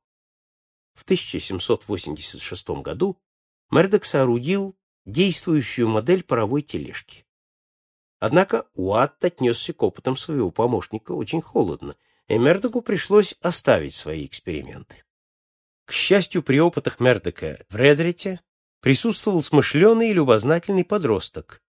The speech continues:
Ричард Тривейтик. Увиденное произвело на него огромное впечатление, и, повзрослев, он посвятил свою жизнь созданию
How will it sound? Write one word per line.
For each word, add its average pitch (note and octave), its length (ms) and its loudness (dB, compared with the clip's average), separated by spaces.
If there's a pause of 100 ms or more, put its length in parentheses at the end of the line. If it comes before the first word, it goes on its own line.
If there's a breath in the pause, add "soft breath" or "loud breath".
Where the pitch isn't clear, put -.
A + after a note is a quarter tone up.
Ричард - 640 -6
Тривейтик. F#2+ 800 -4 (800)
Увиденное A3+ 720 4
произвело D#3 560 2
на F#3 60 2
него D#3+ 260 2
огромное C#3 420 -2
впечатление, F#2 840 -8 (200 loud breath)
и, - 80 0
повзрослев, A#2+ 840 2
он E3+ 140 0
посвятил D#3 500 -6
свою B2+ 320 0
жизнь E3+ 380 -4
созданию D3+ 800 -2